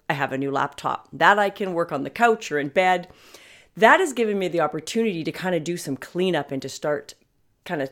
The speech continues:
checking into a few areas of my business that I've sort of let slide or that I haven't taken the opportunity to grow yet. So a couple of things I want to apologize for, but also say welcome. To all my new listeners, I have a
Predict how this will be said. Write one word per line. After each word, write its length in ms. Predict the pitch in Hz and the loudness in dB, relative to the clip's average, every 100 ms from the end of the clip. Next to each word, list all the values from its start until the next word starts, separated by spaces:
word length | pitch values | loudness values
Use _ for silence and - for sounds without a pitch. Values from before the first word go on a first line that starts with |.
| - | -6
checking 340 | - 302 247 | -6 -2 -2
into 220 | 208 202 | -2 -2
a 40 | 170 | -6
few 260 | - 175 | -6 -4
areas 500 | 131 175 190 156 143 | 0 2 2 0 -2
of 100 | 143 | -4
my 120 | 143 135 | -6 0
business 420 | 247 202 156 151 | 0 0 -6 -4
that 140 | 156 | -2
I've 160 | 147 143 | -2 -2
sort 200 | - 180 | -6 -6
of 120 | 170 | -4
let 160 | 160 - | -8 -8
slide 420 | - 160 147 156 | -6 -2 0 0
or 80 | 170 | -2
that 100 | 175 | -2
I 60 | |
haven't 380 | 156 170 208 226 | -2 -4 -4 -8
taken 260 | 185 175 165 | -10 -8 -4
the 80 | |
opportunity 640 | 147 143 151 - 139 123 147 | -4 -4 -10 -8 -8 -6 -8
to 160 | - 165 | -10 -16
grow 380 | - 214 220 | -6 -4 -4
yet. 320 | 196 139 - - _ _ _ - - - - _ | -4 -6 -8 -20 _ _ _ -20 -20 -20 -20 _
So 180 | - 269 | 4 4
a 40 | |
couple 340 | 269 330 330 330 | 4 0 2 -2
of 100 | 330 | 0
things 320 | 226 196 196 | 0 0 0
I 60 | 185 | 0
want 220 | 170 170 | 0 0
to 60 | |
apologize 680 | 160 - 165 165 156 151 151 | -4 -2 0 0 0 0 -2
for, 240 | - 156 156 | -4 -4 -2
but 120 | 156 | -2
also 320 | 120 147 156 | -2 -2 -6
say 220 | - 151 | -6 -4
welcome. 560 | 135 135 123 - - - _ | -4 -6 -8 -10 -12 -14 _
To 100 | - - | -10 0
all 240 | 202 233 | 4 4
my 160 | 233 214 | 4 0
new 180 | 196 | 0
listeners, 580 | 170 160 147 135 127 - - _ | -2 -4 -4 -8 -8 -12 -20 _
I 200 | 170 208 | 2 4
have 180 | 247 208 | 2 -2
a 140 | 180 | -4